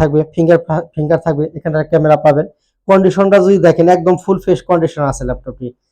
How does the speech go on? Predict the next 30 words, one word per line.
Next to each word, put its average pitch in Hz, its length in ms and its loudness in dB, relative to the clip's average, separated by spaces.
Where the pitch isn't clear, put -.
এ 214 100 6
গ্রেডের 185 380 2
একটা 165 140 -6
ল্যাপটপ, 127 400 -4
দেখেন, 135 200 -6
কোনো 214 140 4
প্রকারের 214 340 4
কোনো 208 100 2
স্ক্র্যাচ 185 280 0
পাবেন 175 180 2
না, 170 160 2
ডেন্ট 151 180 0
পাবেন 143 220 0
না, 139 80 -2
একদম 156 280 -4
ফ্রেশ 160 180 -6
কন্ডিশন 165 420 -4
আছে। 165 140 -10
সব 190 260 0
ধরনের 208 300 4
পোর্ট 202 180 2
ফ্যাসিলিটি 165 400 0
থাকবে 147 320 -2
ল্যাপটপটাতে। 123 440 -6
অনেক 220 220 4
আপডেট 190 300 0
ল্যাপটপে 196 360 4
সব 180 160 2
ধরনের 180 240 4
পোর্ট 175 120 2